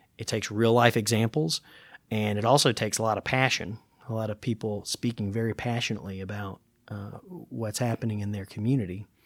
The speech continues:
Um, and I'd like to think, and I really think that there's evidence right now of this, that that's gotten through. And,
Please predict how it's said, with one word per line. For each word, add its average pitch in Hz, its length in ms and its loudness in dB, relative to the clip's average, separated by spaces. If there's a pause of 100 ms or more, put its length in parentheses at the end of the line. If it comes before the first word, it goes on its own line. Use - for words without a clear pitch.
(560)
Um, 104 280 -2
and 113 420 2 (220)
I'd 160 200 6
like 120 160 6
to 104 60 -4
think, 104 340 -4
and 107 100 -4
I 104 40 -4
really 113 260 2
think 113 220 -2
that 101 180 -6
there's 98 340 -6 (360)
evidence 120 420 0
right 98 160 -8
now 101 180 -6
of 92 100 -10
this, 98 220 -8 (460)
that - 120 -8
that's 127 200 6
gotten 120 240 6
through. - 300 0 (480)
And, 104 580 -4